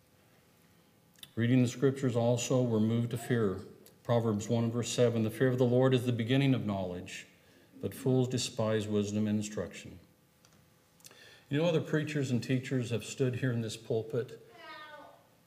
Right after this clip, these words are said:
and preached their heart out to the audience.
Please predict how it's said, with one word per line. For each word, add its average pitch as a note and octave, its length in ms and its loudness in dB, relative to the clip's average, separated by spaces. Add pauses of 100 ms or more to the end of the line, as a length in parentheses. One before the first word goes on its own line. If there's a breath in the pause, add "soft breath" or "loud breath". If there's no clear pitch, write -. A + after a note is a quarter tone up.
and A#2 120 -6
preached - 360 0
their B2+ 120 4
heart A#2+ 300 -4
out A#2+ 220 0
to B2+ 160 -2
the A2 180 -2
audience. A2+ 760 -2